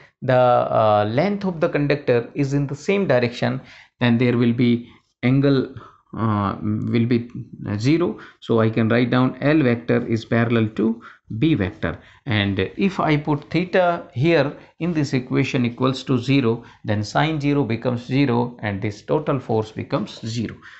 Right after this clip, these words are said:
So magnetic force becomes zero on the conductor. So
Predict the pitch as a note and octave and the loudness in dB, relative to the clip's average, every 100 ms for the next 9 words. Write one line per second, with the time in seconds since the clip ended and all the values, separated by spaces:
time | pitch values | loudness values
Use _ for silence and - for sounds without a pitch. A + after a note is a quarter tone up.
0 | - - G#2+ G#2+ A#2 A#2+ - - A2+ A2+ | -10 -2 0 2 0 0 -4 -2 -2 -2
1 | G#2+ G#2+ C3+ F3+ - _ _ _ - G#2+ | -4 -2 -4 -6 -14 _ _ _ -10 -2
2 | B2 C#3+ A#2+ A#2+ - _ G#2+ G#2 A2 - | 2 2 2 0 -6 _ -4 -2 -2 -2
3 | E2 E2+ - - - _ _ _ _ - | -4 -6 -14 -20 -20 _ _ _ _ -2
4 | D#3 E3+ F3 | 2 2 0